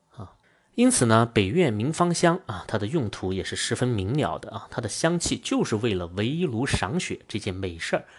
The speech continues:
来增添情趣的啊，让赏雪又多了一重嗅觉上的感知，也让雪有了香气。那么这种香气，古人形容它是幽兰之馨啊，这个“馨”与“香”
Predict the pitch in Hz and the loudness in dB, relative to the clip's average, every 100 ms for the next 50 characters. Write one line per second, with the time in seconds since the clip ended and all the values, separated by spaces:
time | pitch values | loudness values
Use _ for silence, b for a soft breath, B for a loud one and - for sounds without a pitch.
0 | B 98 90 87 b b _ - 143 127 | B -4 -4 -6 b b _ -4 -2 -2
1 | 127 123 - 90 90 127 92 - _ _ | -2 -4 -4 -8 -6 -6 -8 -14 _ _
2 | - 92 - 127 104 - 135 226 - 104 | -16 -14 -2 -2 0 0 2 0 -4 -6
3 | 104 - 240 262 247 135 123 - - 87 | -10 -4 2 2 2 0 -4 -6 -10 -12
4 | - B B - - 294 156 - 90 92 | -16 B B -2 4 4 4 0 -4 -6
5 | 82 - 85 - - - _ _ - 95 | -8 -10 -12 -12 -12 -12 _ _ -8 -2
6 | 113 120 - 92 - 85 - _ _ 104 | 0 0 -4 -6 -6 -6 -8 _ _ -6
7 | 82 80 - 92 95 - - _ _ b | -6 -6 -8 -8 -6 -8 -12 _ _ b
8 | b b b - 151 - 147 110 160 170 | b b b -4 -2 0 0 0 0 0
9 | - 131 - 107 98 123 113 107 110 120 | 0 -4 -4 -4 -4 -4 -4 -6 -6 -8
10 | - 104 b b b - 180 240 233 220 | -6 -8 b b b -4 0 2 2 0
11 | 92 95 - _ _ - 143 - - 170 | -2 -6 -8 _ _ -6 -4 -2 -2 -2
12 | - _ _ _ _ _ _ 82 82 - | -6 _ _ _ _ _ _ -18 -12 -6
13 | 175 - - 214 220 135 95 - - 180 | -4 -2 0 2 2 0 -2 -2 -2 -2